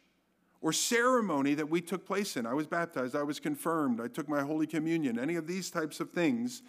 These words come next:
that we may have undergone. We don't set our hope in those things. We don't even set our hopes on ourselves, even as we are toiling and as we are striving. "And if I work a little harder,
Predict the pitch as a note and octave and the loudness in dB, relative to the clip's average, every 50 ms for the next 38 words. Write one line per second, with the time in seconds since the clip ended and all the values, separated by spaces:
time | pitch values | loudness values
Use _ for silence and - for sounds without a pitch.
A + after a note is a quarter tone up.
0 | - - - - _ _ _ C#3 D3 D3 D#3+ F3 F3 E3+ E3+ E3 E3+ E3+ D#3 E3 | -20 -20 -20 -20 _ _ _ -2 2 4 4 4 4 4 4 4 4 4 4 2
1 | D#3+ E3 F3+ F3 E3+ G3+ G#3+ F#3+ C#3+ C3 C3+ C3+ D3+ D3 - - - E3 E3 E3 | 2 2 2 0 2 2 2 2 2 2 0 0 0 -2 -2 -4 -2 0 2 2
2 | E3 D#3 D3+ D#3+ E3 E3 - D#3 F3+ F#3 F#3 F#3+ G#3 A#3+ - - - D#3+ B2+ G#2 | 2 2 2 -2 -2 -4 -4 -4 -2 0 0 2 2 0 0 0 -2 -4 -4 -4
3 | - - - - - _ _ _ _ _ _ _ _ _ _ _ _ _ - F#3+ | -6 -12 -16 -18 -18 _ _ _ _ _ _ _ _ _ _ _ _ _ 0 2
4 | B3+ D4+ D#4 D#4 D4 C#4+ A3+ A3 G#3+ - - - G#3+ G3 F#3+ F#3+ F3+ E3+ D#3 E3 | 4 6 8 8 8 8 6 6 4 2 2 2 2 4 6 6 6 6 6 4
5 | E3+ E3+ E3+ E3+ - - - - - - - _ - C#3 D#3 D#3+ D#3 D3+ D3 C#3 | 4 2 2 2 -2 -8 -8 -10 -12 -18 -20 _ -2 2 4 6 6 6 6 4
6 | - - D#3+ C#3+ C3 A#2 A2 G#2 - - - - - - _ _ _ _ _ _ | 2 0 0 2 2 0 -2 -4 -8 -10 -10 -10 -10 -14 _ _ _ _ _ _
7 | _ _ _ _ _ _ _ _ - E3+ G3+ G3+ A3 G#3 G#3 G#3+ F#3 E3 G3+ G#3+ | _ _ _ _ _ _ _ _ 0 2 4 6 8 10 10 10 8 6 6 6
8 | A3+ A3 G#3 G3+ - D#3+ E3 C#3 B2+ A#2+ A2 G#2+ G#2+ G#2 A2 - - B2+ C#3 D#3 | 6 8 6 6 4 2 2 4 4 2 0 -2 -4 -8 -8 -8 -2 2 4 6
9 | D#3+ F3 E3+ - F3 F3 E3 D#3+ E3 F3+ E3+ - - - D3+ C3 B2+ C3+ C3+ E3 | 6 6 6 6 4 6 8 8 8 8 8 6 2 0 -2 -4 -4 -6 -6 -6
10 | G3+ A3 A3+ G#3+ G#3 A3+ A3+ A#3 A#3 G3 A3 A3+ A3+ A3+ A3 G#3 F3 G3 G#3 G3+ | -6 -4 -4 -2 -2 -2 -2 -2 -2 -2 -2 -2 -2 -2 -2 -2 0 2 2 2
11 | G3+ G3 F#3 D#3+ | 4 4 4 4